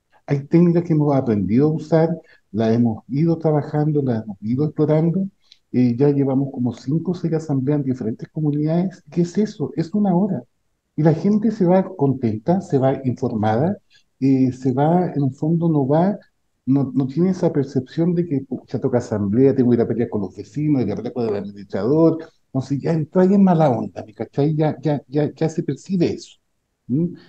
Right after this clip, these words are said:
Hemos logrado con eso nosotros, con, con el, con el proyecto que nosotros hemos formado, poder hacer que una asamblea dure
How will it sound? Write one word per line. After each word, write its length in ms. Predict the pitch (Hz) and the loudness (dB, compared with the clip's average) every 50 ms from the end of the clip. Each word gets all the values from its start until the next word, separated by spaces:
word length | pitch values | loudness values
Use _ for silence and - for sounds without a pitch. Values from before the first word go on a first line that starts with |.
| _ _ - | _ _ 2
Hemos 240 | 143 180 208 208 190 | 4 4 6 6 4
logrado 340 | 165 165 180 180 208 233 | 4 4 4 4 4 4
con 180 | - 226 208 214 | 4 2 2 2
eso 260 | 233 220 - - 240 | 2 0 0 0 0
nosotros, 360 | 226 208 - - 220 - - | 0 -2 -2 -6 -6 -6 -2
con, 220 | - 190 170 151 - | -2 -2 -2 0 0
con 200 | 165 160 147 131 | -2 0 0 0
el, 100 | 131 127 | -2 -2
con 140 | - 139 131 | -2 0 -2
el 100 | 123 127 | 0 0
proyecto 440 | - 123 117 131 135 - _ - 175 | 0 -2 -2 -2 -4 -8 _ -6 -4
que 80 | 175 | -4
nosotros 400 | 165 147 - 165 156 175 170 160 - | -4 -4 -2 -4 -2 -2 -2 -2 -2
hemos 260 | 151 156 156 151 - | -2 -2 -2 -2 -2
formado, 560 | 151 151 151 156 151 127 104 107 143 175 - _ _ _ _ _ _ _ _ _ _ _ _ _ _ _ | -4 -2 0 0 0 0 0 0 -2 -4 -6 _ _ _ _ _ _ _ _ _ _ _ _ _ _ _
poder 400 | - 117 110 117 135 151 - - - | -4 -2 0 2 0 0 -2 -6 -10
hacer 240 | - - - - - | -10 -8 -6 -6 -4
que 100 | - 196 | -2 -2
una 100 | 175 147 | -2 -2
asamblea 400 | - 127 123 123 123 151 170 175 | -2 -2 -2 -2 0 0 -2 -2
dure 460 | 175 156 139 165 170 185 208 214 208 | -2 -4 -4 -2 -2 0 -2 -2 -4